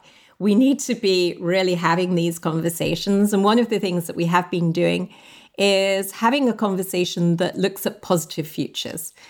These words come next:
So you can sort of look across the panoply of sci-fi, and it's almost all dystopian. And so what we wanted to do is say, "Okay,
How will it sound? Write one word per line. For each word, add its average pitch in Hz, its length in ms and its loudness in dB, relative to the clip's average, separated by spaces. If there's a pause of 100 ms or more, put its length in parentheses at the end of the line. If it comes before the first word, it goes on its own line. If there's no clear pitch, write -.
(260)
So - 240 2
you 190 260 4
can 196 260 2
sort 202 180 0
of 175 120 0
look 226 300 2
across 208 400 -2
the - 80 -4
panoply 214 640 0
of 170 220 2
sci-fi, 175 920 0
and 170 380 -2 (120)
it's 208 160 -2
almost 240 500 2
all 233 340 2
dystopian. 202 720 -2 (760)
And 190 340 0
so 185 720 0
what 185 240 0
we 202 80 2
wanted 208 420 2
to - 100 -16
do 175 320 0
is 196 160 -4
say, 202 420 0
"Okay, 202 800 -2